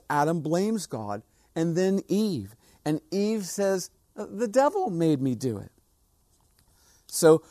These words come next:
we're going to now see the Lord's curse and death proclaimed and the gospel, the good news, as well. Genesis three, beginning in verse fourteen.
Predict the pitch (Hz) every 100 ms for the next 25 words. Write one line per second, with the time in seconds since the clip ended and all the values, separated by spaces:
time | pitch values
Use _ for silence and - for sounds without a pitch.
0 | _ - 151 151 196 190 175 170 202 247
1 | - 123 117 147 _ _ _ _ _ _
2 | _ _ - 147 160 185 175 - - -
3 | 214 147 - - 143 127 175 196 202 -
4 | - 170 - 101 95 107 _ _ _ _
5 | _ _ _ _ - 98 95 95 - 127
6 | 135 - - - 143 151 _ _ 101 113
7 | - 127 120 95 - - - - _ _
8 | _ _ - 117 127 147 170 113 - _
9 | _ _ _ _ _ _ _ - - _
10 | - 120 123 - 143 - - 151 113 107
11 | 110 107 104 110 110 113 - 127 - 143